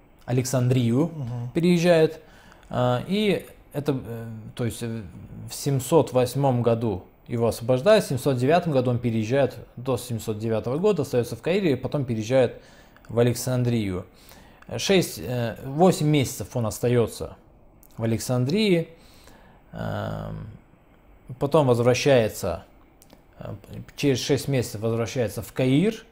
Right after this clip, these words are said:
Speaker 1: Эм, какое-то ме-, какое-то время остается там до двенадцатого года, семьсот двенадцатого года, то есть с семс-,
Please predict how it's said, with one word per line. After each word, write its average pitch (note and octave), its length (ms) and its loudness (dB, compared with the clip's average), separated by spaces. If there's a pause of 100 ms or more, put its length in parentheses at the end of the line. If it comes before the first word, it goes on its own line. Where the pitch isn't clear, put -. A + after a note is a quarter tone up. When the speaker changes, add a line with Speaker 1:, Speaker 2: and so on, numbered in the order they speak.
(1800)
Speaker 1:
Эм, A2+ 560 -8
какое-то D3 340 6
ме-, C#3+ 380 4
какое-то C#3+ 340 4
время C#3+ 300 4
остается F3+ 500 2
там C3+ 580 -2
до C#3+ 480 6 (460)
двенадцатого B2 800 0
года, B2 240 2
семьсот B2 360 -4
двенадцатого A2+ 480 -4
года, E3+ 240 0
то A#2+ 140 -6
есть - 240 -8 (360)
с - 120 -18
семс-, C#3+ 240 -2